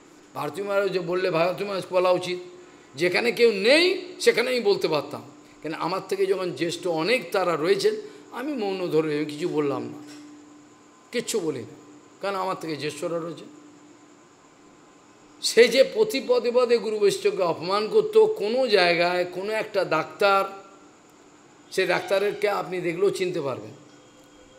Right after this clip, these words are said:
তিনি হচ্ছেন ইংল্যান্ড থেকে, এ-, আমেরিকা থেকে পাস করেছেন, পরবর্তীকালে তীর্থ মহারাজ থেকে হরিনাম নিয়েছিলেন। যাই হোক, এ আমাকে বলল, "মহারাজ,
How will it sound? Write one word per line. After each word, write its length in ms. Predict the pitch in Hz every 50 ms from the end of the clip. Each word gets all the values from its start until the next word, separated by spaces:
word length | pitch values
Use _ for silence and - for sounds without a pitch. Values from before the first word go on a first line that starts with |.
| - - - - - - - - - - _ - - _ _ - -
তিনি 160 | 180 185 196
হচ্ছেন 260 | 185 185 208 208 208 208 -
ইংল্যান্ড 440 | 196 196 202 202 202 208 202 180 -
থেকে, 320 | 196 196 185 185 185 190 - - - - -
এ-, 160 | 156 156 160 156
আমেরিকা 420 | 156 156 175 190 190 196 - 190 185
থেকে 200 | 165 185 180 175
পাস 240 | - 160 156 151
করেছেন, 420 | - 160 156 139 135 - - 113 113 - - - - - - - - - - - - - - _ _ _ - - - - - - - -
পরবর্তীকালে 580 | 170 180 185 180 185 180 190 180 190 214 233
তীর্থ 260 | 220 185 190 175 -
মহারাজ 260 | 190 180 170 165 165 151 -
থেকে 180 | - 165 170 214
হরিনাম 440 | 165 147 156 160 156 160 160 156 156
নিয়েছিলেন। 500 | 143 135 131 120 117 120 120 123 - - - - -
যাই 220 | - 202 202 196 202
হোক, 120 | 202 202 - - - - - - - - - - -
এ 120 | 208 214 214
আমাকে 360 | 202 202 196 196 185 175 196
বলল, 320 | 175 175 180 185 190 190
"মহারাজ, 380 | 185 175 151 151 160 175 180